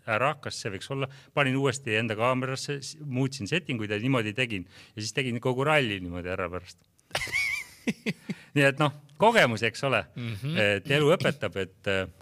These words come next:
Speaker 1: kogu aeg juhtub ja pead olema kohanemisvõimeline. Kaks varianti, kas viskad nurka ja ütled: "Ei, ma ei suuda," ja hakkad jonnima, või siis leiad lahenduse.
Speaker 2: Minu arust kuulates neid, äh, lugusid ja seda tööd, see ongi üks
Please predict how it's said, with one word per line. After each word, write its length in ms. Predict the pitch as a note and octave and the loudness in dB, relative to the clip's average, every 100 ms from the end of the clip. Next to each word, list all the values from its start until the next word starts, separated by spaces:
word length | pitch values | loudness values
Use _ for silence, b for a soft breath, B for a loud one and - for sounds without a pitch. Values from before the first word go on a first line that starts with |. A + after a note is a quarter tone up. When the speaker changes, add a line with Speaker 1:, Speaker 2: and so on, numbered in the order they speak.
| - | 2
Speaker 1:
kogu 220 | D#3+ E3+ | 4 6
aeg 140 | D#3 | 4
juhtub 300 | F#3+ F#3 A2 | 2 -2 0
ja 100 | G#2+ | 2
pead 180 | A2 C3 | 2 2
olema 260 | D#3+ D3+ C#3+ | 2 2 2
kohanemisvõimeline. 760 | F3+ D3+ C3+ F#3 D#3 G2 E2+ F2 | 2 2 0 0 0 -2 -6 -4
Kaks 200 | D#3 - | -4 2
varianti, 380 | F3+ G3+ - G#2 | 4 2 0 -4
kas 140 | G#2 | -2
viskad 360 | B2+ - A2 G2+ | -2 -2 -2 2
nurka 360 | F#3 B3 - A#2+ | 2 2 2 0
ja 60 | |
ütled: 240 | B2 G2 G#2 | 0 -2 2
"Ei, 220 | A2 G2+ G#2 - _ - | 2 2 -4 -10 _ 0
ma 120 | G2+ | 2
ei 60 | G2+ | 2
suuda," 300 | E3+ D3+ A#2+ | 2 2 2
ja 120 | G#2 | 2
hakkad 220 | G2+ - G#2 | 0 -4 0
jonnima, 380 | G3+ D3+ G#2+ G#2 B B | 0 2 0 -4 B B
või 140 | A2+ G#2 | -2 -2
siis 220 | G#2 G#2+ | -4 -2
leiad 200 | B2 B2 | 0 0
lahenduse. 460 | D#3+ D#3 G#2+ - - _ _ _ _ _ b b - | 0 0 -2 -8 -20 _ _ _ _ _ b b -4
Speaker 2:
Minu 100 | D#3 | -2
arust 120 | - | -2
kuulates 520 | - F3 C#3 - G#2+ | 0 2 2 0 -6
neid, 340 | A#2+ A2+ G#2+ - | -2 0 0 0
äh, 220 | A#2 A#2 | 2 2
lugusid 420 | B2+ D3 B2+ B2 | 2 2 0 0
ja 140 | A2 G#2+ | -2 -2
seda 180 | A2 A2+ | -2 -2
tööd, 200 | C3 A#2+ | 0 0
see 120 | D3 | 0
ongi 180 | D#3 A#2 | 0 -2
üks 140 | - | -8